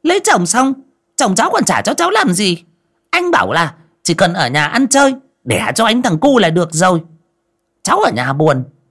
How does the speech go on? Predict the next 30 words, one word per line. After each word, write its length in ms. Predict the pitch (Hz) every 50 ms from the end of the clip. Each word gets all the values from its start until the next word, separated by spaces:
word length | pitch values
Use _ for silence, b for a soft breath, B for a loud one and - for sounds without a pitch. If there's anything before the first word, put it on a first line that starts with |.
| _
cho 140 | - 359 403
nên 160 | 370 349 269
là 60 | 196 170
cháu 220 | - 226 349 453
về 160 | 427 339 - 139
mẹ 240 | 147 156 147 131
cháu 160 | 135 - - -
chơi 160 | 403 349 320
liên 240 | 220 240 240 220 208
tục 180 | 233 160 -
đấy. 180 | 202 339 427 453 _ _ _ _ _ _ _ _ _ _ _ _ _ _ _ _ _ _ _ _ _ _ _ _ _ _ _ -
Nói 220 | 98 104 131 160
xong, 280 | 160 - 131 117 107 104 b b b b b b b b b b -
nó 80 | -
che 260 | - 208 170 156 143
luôn 340 | 135 131 143 139 135 135 135
hai 220 | 131 117 131 123 120
cái 120 | - 139
miếng 160 | 139 151 196
thịt 160 | 196 - - -
trâu 200 | - 120 120 120
khứa 400 | - - - 117 156 - 120 - -
ở 160 | - 78 - -
trên 260 | - 113 113 120 117 110
miệng, 200 | 98 80 73 - -
miệng 420 | - 80 85 90 92 98 87 - - - _
mà 220 | - 80 76 67 - -
cười 180 | 92 78 62
nham 340 | 57 69 - 117 120 113 107
nhở. 140 | 95 73